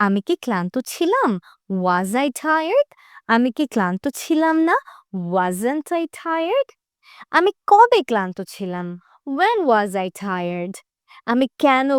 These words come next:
ক্লান্ত ছিলাম? Why was I tired? আমি কতদিন ক্লান্ত ছিলাম? How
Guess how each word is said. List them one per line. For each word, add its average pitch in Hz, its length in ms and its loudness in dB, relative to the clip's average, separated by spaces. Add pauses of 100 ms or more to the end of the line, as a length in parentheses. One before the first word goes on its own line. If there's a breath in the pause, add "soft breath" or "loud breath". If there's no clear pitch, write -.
ক্লান্ত 196 320 -4 (160)
ছিলাম? 185 340 -8 (580)
Why 226 220 2 (160)
was 185 240 -2 (140)
I - 20 -4 (180)
tired? 180 480 -4 (440 soft breath)
আমি 247 180 -2 (200)
কতদিন 381 520 2 (100)
ক্লান্ত 220 300 -2 (180)
ছিলাম? 190 300 -2 (380 soft breath)
How 226 220 0